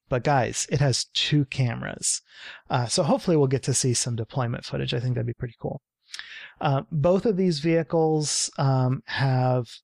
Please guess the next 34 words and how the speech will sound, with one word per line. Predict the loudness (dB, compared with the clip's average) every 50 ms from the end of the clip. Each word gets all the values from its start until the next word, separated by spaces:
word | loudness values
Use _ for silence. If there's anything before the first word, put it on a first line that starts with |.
| _ -8
uh, | -6 -4 -4 -4 -4 -6 -6
six | -6 -4 -2 0 0 0 -2 -2 0 -2 -2 -2 -2
hours | -2 0 0 2 2 2 2 2 2 2 0
for | -2 -2 0
their | 0 0
primary | 0 -2 0 2 2 4 4 4
mission | 4 2 2 2 2 2 2
i-, | 2
is | 2 2 2 2 2 2
what | 0 0 0 2
they | 2 2 2
applied | 2 0 -2 -2 0 2 2 0 0 -2
for | -4 -4 -2 -2 -2
with | -4 -4
the, | -4 -4 -4 -4 -4 -8 _ _
the | -4 -2 -2 -2 -2 -4 -6 -4 -4
F | -4 -2 -2
C | -4 -4 -2
C. | -4 -2 -2 -2 -2 -4 -6 -8 -14 -14 -12 -12 -12 -12 -14 -14 -8 -4
Um, | -2 0 0 -2 -4 -2 -2
and, | -2 -4 -2
and | 0 2 4
they've | 4 4 4
got | 2 2 2
a | 4
bunch | 2 2 2 0
of | 0
backups, | 0 2 0 2 0 0 -2 -2 -2 -6 -6 -4
you | 0 2 2
know, | 2 2
'cause | 2 0 2 2 2
it's, | 0 0 -2 -4 -4 -2
it's | 0 0 0 0 0 0
space. | -2 0 0 0 -2 -4 -6 -6 -4 -4 -2 -2 -2 -2